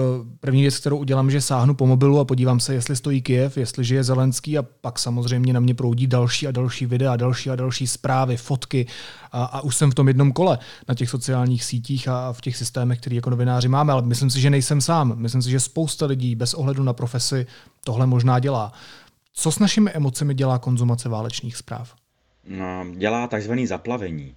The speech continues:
Speaker 2: jo. Vla-, j-, j-, jasně, že já chci, eh, chci vědět, co se prostě jako děje, eh, ale na to už mnoho velkých jako odborníků,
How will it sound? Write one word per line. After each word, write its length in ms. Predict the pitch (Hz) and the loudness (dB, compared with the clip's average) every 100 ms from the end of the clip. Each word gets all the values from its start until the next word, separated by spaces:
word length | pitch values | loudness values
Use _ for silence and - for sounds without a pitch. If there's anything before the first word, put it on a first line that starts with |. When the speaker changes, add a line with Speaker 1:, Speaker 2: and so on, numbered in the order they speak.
| - | -12
Speaker 2:
jo. 260 | 85 82 82 - - - - 101 | -10 -10 -12 -20 -20 -20 -12 -8
Vla-, 100 | 104 | -4
j-, 180 | 120 117 | -2 0
j-, 140 | 113 | 0
jasně, 360 | 113 104 - 143 | 0 -2 -2 -2
že 140 | 127 | 0
já 260 | 120 110 107 | 0 0 -4
chci, 600 | - - - 104 107 104 _ _ _ - | -8 -8 -2 0 -2 -4 _ _ _ -10
eh, 420 | 95 95 92 92 | -6 -4 -6 -8
chci 260 | - 131 | -4 -2
vědět, 460 | 107 107 101 113 110 | 0 0 2 0 0
co 180 | - 107 | -10 -8
se 160 | - | -8
prostě 320 | 107 98 - 107 | -8 -10 -6 -6
jako 220 | 101 110 | -4 -4
děje, 500 | 107 107 101 95 98 | 0 0 0 -6 -10
eh, 840 | _ - - - 95 92 92 92 - | _ -20 -18 -8 -6 -6 -6 -10 -8
ale 360 | 101 101 107 107 | -6 -2 -2 -2
na 140 | 104 | -4
to 140 | - 113 | -4 -4
už 180 | 117 | -4
mnoho 500 | 110 107 104 107 104 101 | -4 -4 -2 0 0 -2
velkých 280 | 101 107 | -4 -6
jako 140 | 98 104 | -12 -8
odborníků, 800 | 101 87 107 107 104 101 101 | -6 -6 -6 -6 -8 -6 -6